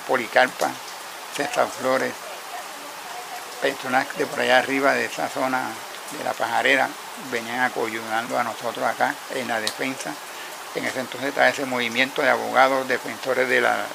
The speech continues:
de lucha por el techo y, y, y ellos nos colaborarán para ese entonces. Te digo de que en ese entonces se sabía,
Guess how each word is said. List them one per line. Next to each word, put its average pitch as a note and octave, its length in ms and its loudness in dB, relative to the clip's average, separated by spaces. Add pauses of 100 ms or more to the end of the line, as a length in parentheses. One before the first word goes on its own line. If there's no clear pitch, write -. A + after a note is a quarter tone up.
de A2 160 -4
lucha D3+ 400 -2 (560)
por A#2+ 160 -2
el A#2 200 0
techo D#3 420 4 (680)
y, C3+ 40 -2
y, A#2 920 -4 (1160)
y C#3+ 140 4
ellos C3 180 6
nos C3 160 2
colaborarán A#2 580 2 (840)
para A#2+ 220 4
ese A2 160 -4
entonces. A2+ 300 -8 (1160)
Te B2 160 4
digo C#3 260 0
de C3+ 140 6
que - 100 -2
en B2 100 -2
ese B2 140 0
entonces E3 580 0 (640)
se D3 140 2
sabía, D3+ 640 2